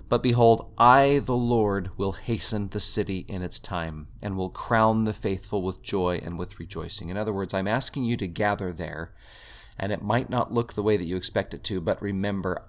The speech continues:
I, the Lord, am in charge of Zion, and I will hasten the city in its time. Fifty-four, verse ten. "Be patient in tribulation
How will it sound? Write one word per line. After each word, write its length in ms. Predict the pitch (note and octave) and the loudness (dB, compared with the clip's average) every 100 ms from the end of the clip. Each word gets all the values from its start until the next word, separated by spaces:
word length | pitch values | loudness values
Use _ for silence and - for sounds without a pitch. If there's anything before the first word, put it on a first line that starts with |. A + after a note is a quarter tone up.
| - | 0
I, 400 | A#2+ A#2 G#2 G2 | 4 4 2 0
the 140 | F#2 | -2
Lord, 480 | F#2 G#2+ G2+ F#2+ - | -2 0 0 -2 -4
am 140 | F#2+ E2+ | -8 -6
in 140 | F2 | -6
charge 480 | - E2+ E2+ E2 - - | -4 -2 -2 -2 -6 -6
of 120 | D#2+ | -6
Zion, 360 | E2+ E2 D#2+ | -6 -6 -6
and 100 | F2 - | -8 -2
I 280 | G2 F#2+ | 2 2
will 160 | F#2+ F2+ | 2 0
hasten 400 | F#2 G2+ - F2+ | -2 -4 -2 -4
the 60 | E2 | -4
city 300 | - F#2+ E2 | -2 -4 -6
in 120 | E2 | -6
its 120 | E2 | -6
time. 380 | - F#2 D#2+ D2 - - - - - - - - | -6 -4 -6 -8 -16 -18 -18 -18 -20 -20 -20 -2
Fifty-four, 600 | - - A#2 - A#2 A2 | 0 2 0 2 6 6
verse 240 | G#2 G2+ | 4 2
ten. 340 | - A2+ F#2+ D#2+ - - - - - - - - - - | 2 2 2 -2 -10 -20 -20 -20 -20 -20 -20 -12 -8 2
"Be 180 | C3+ | 4
patient 640 | B2+ - C3+ - G#2+ - - | 4 4 4 4 2 -2 -8
in 120 | G#2+ | -6
tribulation 800 | G#2+ B2+ F#2 A2 G#2 G2+ - A2+ | -2 -2 0 2 4 4 2 -2